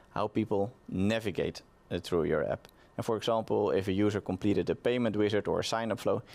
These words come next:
you don't want them to go back. So you wanna have more control on the history. Now for that, we also added new features. So the option to close pages before opening a page,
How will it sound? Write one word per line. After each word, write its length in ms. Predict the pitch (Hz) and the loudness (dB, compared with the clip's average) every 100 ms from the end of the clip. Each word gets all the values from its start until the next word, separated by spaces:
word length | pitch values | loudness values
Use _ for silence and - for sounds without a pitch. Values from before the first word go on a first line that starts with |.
| - | -8
you 80 | - | -2
don't 200 | 113 135 | 0 2
want 160 | 110 104 | 0 2
them 140 | 101 | 0
to 80 | 95 | 0
go 180 | 95 90 | 0 2
back. 300 | 87 71 - - - | 0 -2 -6 -20 -20
So 120 | - | -2
you 80 | 101 | 0
wanna 180 | 98 98 | 2 2
have 120 | 92 | 0
more 300 | 104 113 139 | 2 2 2
control 560 | 139 113 - 107 98 78 | 0 -2 0 2 4 2
on 100 | 98 | 2
the 80 | 85 | 2
history. 400 | 95 - - - - - - - | 0 -2 -4 -6 -12 -20 -20 -10
Now 80 | - | -6
for 120 | - | -2
that, 260 | 98 135 139 - - - - - | 0 0 0 -14 -20 -20 -10 0
we 380 | 104 98 85 - - | 2 2 0 -2 -2
also 300 | 127 143 123 | 0 2 4
added 260 | 104 113 - - | 4 2 -2 -6
new 180 | 92 107 | 0 2
features. 440 | - 139 139 165 - - - | 2 0 0 -2 -8 -20 -6
So 140 | 104 | 0
the 80 | - | 2
option 520 | 107 - 110 92 90 - - - | 2 0 2 2 0 -6 -20 -6
to 120 | - 85 - | -4 -4 0
close 260 | 135 160 | 2 2
pages 380 | - 117 - 85 | 2 2 2 -4
before 420 | - 92 - 147 | -4 -2 2 2
opening 380 | 110 156 151 147 | 4 2 2 0
a 40 | |
page, 380 | 147 147 165 - | 2 2 0 -4